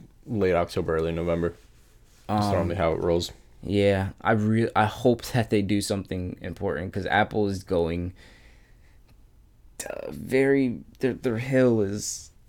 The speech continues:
Speaker 2: their innovative hill is not steep anymore. Like, you could ride a bicycle up it with ease,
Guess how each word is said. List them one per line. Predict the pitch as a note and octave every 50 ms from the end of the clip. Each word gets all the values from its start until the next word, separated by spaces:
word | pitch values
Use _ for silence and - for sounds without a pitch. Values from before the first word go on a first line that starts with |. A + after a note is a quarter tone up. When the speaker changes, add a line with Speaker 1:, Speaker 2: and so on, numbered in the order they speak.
| _ - - _
Speaker 2:
their | - B2 A2
innovative | A#2 C#3+ D3+ D3 C#3 A#2+ A#2+ A#2+ A#2+ B2+ C3 B2+
hill | D3 D3 D3 C#3+ C#3+ D3 D3+ D#3 F3+ - - - - _ - -
is | F#2 A2 A2 G#2 F#2+ G#2+ - - - - - - - - - - - - _ _ _ - - - - - - _ _ - - - - - _ - - -
not | - D3+ D3 D3 - -
steep | - - - C3+ C3+ B2+ -
anymore. | G2 F#2 E2+ E2 D2+ D2 D2 D2 - - - - _ _ _ _ - _ _ _ _ - _ _ - -
Like, | B2 G#2+ F#2+ G2 - _ - - - _ _ _ _
you | - - B2 B2+ A#2+
could | - C3+ A2+
ride | A2+ A#2 A2 A#2
a | B2
bicycle | G#2+ - G2+ G2+ A2+ - - A2 G#2 - G2+ G2
up | G2+ G2+ -
it | G#2 G2+
with | F#2+ G2+ - - -
ease, | - F#2+ G#2 - - - - - -